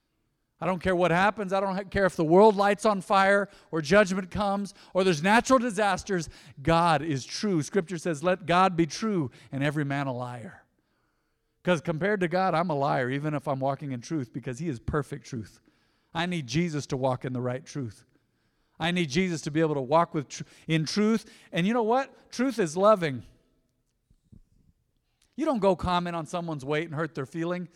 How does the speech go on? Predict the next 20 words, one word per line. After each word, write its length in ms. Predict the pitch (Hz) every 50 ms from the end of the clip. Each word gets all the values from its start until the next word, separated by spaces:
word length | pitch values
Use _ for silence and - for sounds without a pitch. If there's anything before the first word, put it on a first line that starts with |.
| - - _ _ _ _ _
But 120 | - 165 160
I 100 | 180 208
believe 360 | 202 214 208 196 208 202 160
that 140 | 165 151 -
telling 280 | - 208 220 240 226
someone 320 | 185 - 226 214 208 202 180
the 80 | 165
truth 340 | 147 - - 240 226 185 - - _ - _ _
when 260 | 165 165 180 165 156
the 100 | 147 151
ti-, 280 | - - 165 190 196 196
the 140 | 170 156 151
right 300 | 147 185 202 247 277 -
time 380 | - 226 269 285 277 262 220
arrives, 640 | 190 165 160 151 143 139 143 156 156 147 - - - - _ _ _ _ _ _ _ _ _ _ _ _ _ _ _ _ _ _ _ _ _ _ _ _ _ _ _ _ _ _ _ _ _ _ _ _ _ _ _ _
it's 200 | - 160 160 -
powerful 560 | - - 151 147 160 214 208 151 - 135 127
and 100 | 127 135
it's 140 | 160 165 -
love. 720 | 180 143 120 123 127 135 165 180 143 117 - 131 - - _